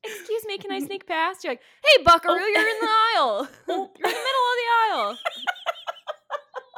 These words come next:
Speaker 2: I was actually born to be an East Coast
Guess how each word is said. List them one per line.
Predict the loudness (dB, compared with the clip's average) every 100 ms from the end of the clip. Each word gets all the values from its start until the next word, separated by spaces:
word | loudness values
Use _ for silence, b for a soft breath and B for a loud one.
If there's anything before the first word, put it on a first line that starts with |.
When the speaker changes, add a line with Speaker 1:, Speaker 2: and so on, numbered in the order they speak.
| -18 _ _ _ -18
Speaker 2:
I | B B -12
was | -6
actually | -6 -4 -8
born | -4 -2 -2 -2
to | -2
be | -4
an | -4 -6
East | -14 -14 -16
Coast | -10 -8 -8 -12 -18 -20